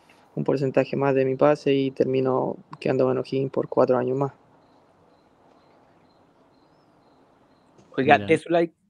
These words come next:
Speaker 2: dé su like
Speaker 3: Sí.
Speaker 2: ahí en, en YouTube, comparta en Facebook, ahí nos ayuda a masificar el contenido. Eh, Francisco, tuviste dos ofertas por lo que yo sé.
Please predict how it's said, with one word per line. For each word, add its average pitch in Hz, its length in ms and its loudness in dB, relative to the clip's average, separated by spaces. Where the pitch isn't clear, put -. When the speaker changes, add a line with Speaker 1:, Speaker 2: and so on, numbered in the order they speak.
Speaker 2:
dé 139 140 -8
su 160 120 -8
like 160 160 0
Speaker 3:
Sí. - 60 0
Speaker 2:
ahí 151 200 2
en, 131 500 -10
en 117 480 -10
YouTube, 160 320 0
comparta 147 440 4
en 123 80 -2
Facebook, 160 480 -2
ahí 120 140 -2
nos 123 120 -4
ayuda 131 220 0
a - 20 -4
masificar 127 520 0
el 139 200 -4
contenido. 131 580 -6
Eh, 110 840 0
Francisco, - 840 2
tuviste 214 580 -2
dos 196 220 4
ofertas 190 320 -2
por 156 160 4
lo 147 100 4
que 139 120 -4
yo 160 120 0
sé. 101 300 -4